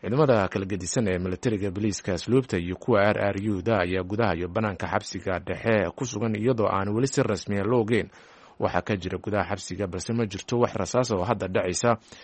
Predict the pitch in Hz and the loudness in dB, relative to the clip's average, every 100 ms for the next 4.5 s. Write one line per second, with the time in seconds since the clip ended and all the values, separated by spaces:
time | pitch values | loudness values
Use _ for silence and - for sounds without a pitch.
0 | - 202 160 110 - 107 - 104 101 117 | -8 0 0 0 -2 -4 -2 -2 0 2
1 | 135 135 - 143 127 110 101 95 98 92 | 2 0 -2 -2 -2 -2 -2 -2 0 0
2 | 85 87 95 92 107 - 85 87 - 92 | 0 -2 -2 -2 -2 -4 -4 -4 -4 -6
3 | - 107 98 87 101 117 95 95 90 98 | -2 -2 0 0 0 0 -2 -2 -2 -2
4 | 95 95 110 98 90 | -4 -4 -2 0 0